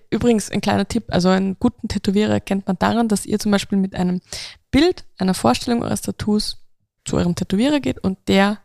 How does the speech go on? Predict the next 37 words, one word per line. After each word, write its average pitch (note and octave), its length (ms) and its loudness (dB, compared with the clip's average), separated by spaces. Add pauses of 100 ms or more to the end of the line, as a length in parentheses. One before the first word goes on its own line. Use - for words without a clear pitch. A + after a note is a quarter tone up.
zeichnet - 560 -2
das F#3 100 -6
dann - 180 -6
für - 200 -4
euch - 260 -4
neu. F3+ 260 4 (540)
Weil G3 300 2
es - 160 -6
gibt - 180 -6
tatsächlich G#3+ 460 -2
auch - 100 -4
schlechte G3+ 380 -2
Tätowierer, B3 580 0
die G3+ 160 -2
das F#3+ 140 0
eins G3 300 -2
zu - 100 -2
eins F#3 260 0
übernehmen G3+ 480 2
und F#3+ 160 -2
es F#3+ 140 -4
ist G3+ 100 -4
oftmals G3 680 0
einfach F#3 480 -4
auch F#3 160 0
die - 320 -4
Arbeit F#3 300 2
von G#3 160 -2
jemand F#3 280 0
anderem. G3+ 480 0 (440)
Und G#3 140 -2
zum G3 100 0
Beispiel G3 260 0
für F#3+ 160 -2
meine, F3+ 480 4
für - 120 -2
mein F3 320 2